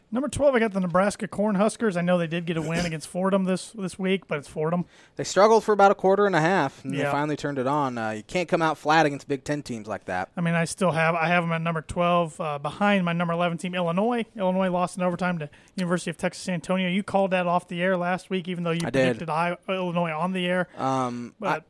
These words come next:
Speaker 2: I know a lot of, at least the, uh, game day guys picked U T S A to upset. Uh, they got twenty-one of twenty-two starters back from a team that went seven and five last year. Um,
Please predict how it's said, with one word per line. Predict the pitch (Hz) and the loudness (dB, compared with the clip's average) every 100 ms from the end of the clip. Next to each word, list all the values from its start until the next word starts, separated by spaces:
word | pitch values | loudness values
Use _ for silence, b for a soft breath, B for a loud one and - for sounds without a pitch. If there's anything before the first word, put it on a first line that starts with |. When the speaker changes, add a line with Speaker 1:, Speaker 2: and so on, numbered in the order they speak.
| _ | _
Speaker 2:
I | 156 | -2
know | 165 175 190 | 4 10 10
a | |
lot | 156 147 151 175 | 8 8 10 10
of, | 175 165 147 - - _ 120 | 8 4 0 -12 -20 _ -4
at | 147 | -2
least | 170 - | 0 0
the, | 160 143 131 - | 0 0 -2 -2
uh, | 127 123 | -2 -2
game | 135 160 | -4 -2
day | 151 131 | 0 0
guys | 127 123 123 - - - | 2 2 0 -6 -16 -12
picked | - 151 - 131 | -4 -4 -6 -12
U | 139 | -10
T | 135 131 127 | -8 -4 -4
S | 120 | -2
A | 131 | -4
to | 120 | -2
upset. | 117 123 - 127 127 - - b b - | -4 -6 -4 -2 -2 -6 -20 b b -6
Uh, | 117 | -4
they | |
got | 131 123 - | 0 -2 -2
twenty-one | 165 170 180 156 160 | -2 0 0 0 0
of | 156 | -2
twenty-two | - 156 151 - | -4 -6 -6 -8
starters | 147 143 139 143 | -6 -2 -2 -4
back | - 143 | -4 -4
from | - 131 | -4 -12
a | |
team | - 131 | -10 -10
that | 123 | -8
went | 117 - | -10 -6
seven | 127 120 | -6 -6
and | 110 | -8
five | - 123 123 | -4 -4 -2
last | 120 120 - | -4 -6 -10
year. | 120 120 117 b b b b b | -8 -8 -10 b b b b b
Um, | 107 107 101 92 82 | -4 -4 -6 -10 -16